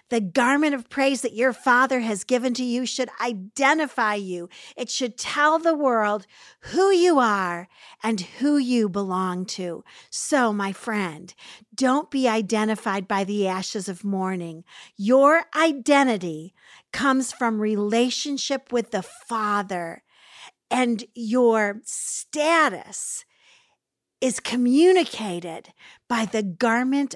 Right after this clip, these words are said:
of praise that he has given to you. Let's continue in our story of Joseph.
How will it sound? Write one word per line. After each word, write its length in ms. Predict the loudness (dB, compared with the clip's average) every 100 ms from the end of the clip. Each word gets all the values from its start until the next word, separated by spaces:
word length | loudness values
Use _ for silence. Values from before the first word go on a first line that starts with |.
| -8
of 180 | -10 -10
praise 840 | -10 -2 -2 -2 -4 -8 -10 -12 -14 _ _
that 100 | -4
he 160 | -2 0
has 140 | -2
given 320 | -2 -4 -4 -6
to 140 | -4
you. 440 | -6 -6 -10 -14 -20 _ _ -20 -20 -6
Let's 320 | 4 4 4
continue 560 | -2 -2 0 0 2 0
in 100 | 0
our 120 | -4
story 420 | -4 0 0 0
of 100 | -2
Joseph. 760 | -4 -2 -2 -4 -8 -10 -14